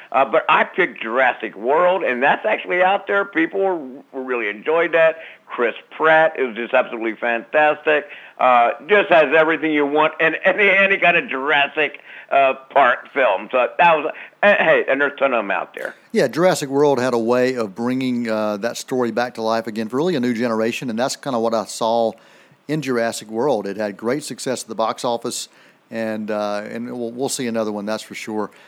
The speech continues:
Speaker 2: Uh, my favorite action film of the year actually was another franchise film, Mission Impossible: Rogue Nation. I thought was absolutely fantastic. Um, I, I loved the story.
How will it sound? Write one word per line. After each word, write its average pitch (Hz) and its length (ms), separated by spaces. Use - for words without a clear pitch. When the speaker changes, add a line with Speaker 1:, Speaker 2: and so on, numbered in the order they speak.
Speaker 2:
Uh, 120 140
my 160 160
favorite 226 320
action 156 300
film 151 200
of 123 60
the 127 60
year 139 160
actually 139 360
was 123 140
another 143 240
franchise 123 500
film, 123 300
Mission 147 240
Impossible: 127 520
Rogue 113 220
Nation. 117 460
I 151 100
thought 139 280
was 120 180
absolutely 135 800
fantastic. 123 1160
Um, 113 380
I, 113 260
I 110 180
loved 107 560
the 180 80
story. 139 640